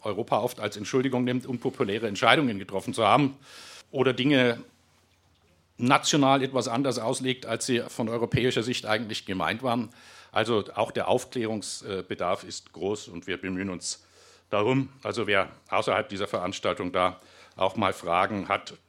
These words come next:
Kritikpunkte anbringen möchte, gerne leiten wir die auch weiter, äh, kann sich an die, an das Informationsbüro des Europäischen Parlaments wenden. Und es gibt auch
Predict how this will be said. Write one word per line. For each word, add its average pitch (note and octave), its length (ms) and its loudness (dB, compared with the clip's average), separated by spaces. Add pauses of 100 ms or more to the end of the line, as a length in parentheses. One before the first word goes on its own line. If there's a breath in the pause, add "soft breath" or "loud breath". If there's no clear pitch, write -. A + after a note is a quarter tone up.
Kritikpunkte C#3 640 -4
anbringen B2+ 360 0
möchte, A#2+ 300 -6
gerne G#2+ 260 -2
leiten G2+ 340 -4
wir G2+ 80 -4
die G#2+ 180 -10
auch G#2+ 220 -4
weiter, G#2 340 0 (520 soft breath)
äh, G2 120 -4
kann G2 220 -6
sich G2 160 -6
an G2 160 -4
die, F2+ 340 -4
an G#2 100 -12
das F#2+ 140 -8
Informationsbüro F#2+ 840 -6
des F#2 160 -8
Europäischen F#2 520 -8
Parlaments G#2+ 560 -4
wenden. A#2+ 240 -8
Und C3 100 -2
es C3+ 140 -4
gibt - 240 -6
auch C3 260 -2